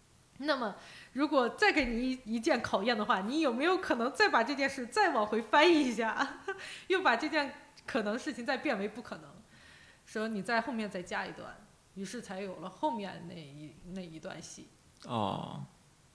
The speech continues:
Speaker 2: 哦，就是其实是后期又，后来又加了这么一部分的。
Speaker 1: 是，就是石太太上来说，“呃，我们家的这些，<laughs> 这，这顿饭的钱也是跟卞家借的。”
Speaker 2: 嗯，嗯，嗯，就是又来一个，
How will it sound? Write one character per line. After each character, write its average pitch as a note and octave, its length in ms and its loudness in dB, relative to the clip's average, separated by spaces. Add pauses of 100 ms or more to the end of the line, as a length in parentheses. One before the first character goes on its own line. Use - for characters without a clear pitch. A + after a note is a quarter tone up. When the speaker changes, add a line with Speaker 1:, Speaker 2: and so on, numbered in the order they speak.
(120)
Speaker 2:
哦， C#3+ 400 -10
就 B2+ 140 -4
是 A#2 260 -8
其 - 140 -4
实 C3+ 100 0
是 B2+ 360 2
后 A#2+ 280 0
期 A#2+ 300 0
又， G#2+ 220 2 (320)
后 - 140 -2
来 A2 120 0
又 A#2+ 140 2
加 B2 240 4
了 A2 100 2
这 - 120 -8
么 F#2 80 -8
一 - 120 -8
部 - 160 -14
分 - 120 -18 (100)
的。 D#3 80 -12 (340)
Speaker 1:
是， F3 480 -10
就 G3 200 -6
是 F3+ 420 -8
石 - 220 -12
太 G#3+ 160 0
太 F#3+ 120 -4
上 F3+ 200 -6
来 E3 120 -10
说 D#3+ 540 -14 (160)
，“呃， D#3 200 -14 (120)
我 D#3+ 120 -16
们 D#3+ 100 -16
家 G3+ 160 -4
的 G3 120 -6
这 G#3 160 -6
些， G#3+ 300 -6 (240)
<laughs> G#3 180 -16
这， A3 160 -10 (160)
这 A3 120 -10
顿 G3 120 -10
饭 G3+ 220 -6
的 F#3 80 -10
钱 F3 260 -14
也 E3+ 120 -14
是 F3 120 -18
跟 F#3 200 -16
卞 F3+ 180 -16
家 E3+ 140 -12
借 - 180 -16
的。” - 160 -16
Speaker 2:
嗯， A2 340 -6
嗯， A#2 200 -10
嗯， C#3 80 -14 (320)
就 A#2+ 120 0
是 A#2+ 60 4
又 C3+ 140 8
来 A2 160 8
一 G#2+ 100 2
个， G#2 380 2